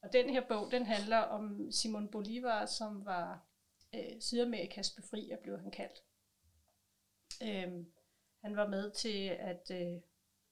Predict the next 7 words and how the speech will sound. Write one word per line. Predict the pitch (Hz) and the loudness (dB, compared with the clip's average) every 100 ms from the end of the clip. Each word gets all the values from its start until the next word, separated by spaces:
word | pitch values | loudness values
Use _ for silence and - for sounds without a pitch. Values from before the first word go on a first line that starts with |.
| - _ _ | -20 _ _
øh, | 196 185 165 _ _ _ _ - | -18 -16 -20 _ _ _ _ -6
afslutte, | 190 - 226 214 214 214 - _ _ _ _ _ | -6 -4 -4 -4 -4 -4 -8 _ _ _ _ _
øh, | 208 190 180 170 160 160 - _ _ _ _ _ _ _ | -6 -2 -2 -2 -4 -6 -10 _ _ _ _ _ _ _
Spaniens | - - 196 180 214 214 - | -2 0 0 0 -2 -2 -4
kolonisering | - 208 202 - - 226 214 | -4 -6 0 0 0 -4 -4
af, | 180 170 170 - _ _ - | -4 -4 -8 -16 _ _ -6
af | 196 185 180 | -4 -4 -6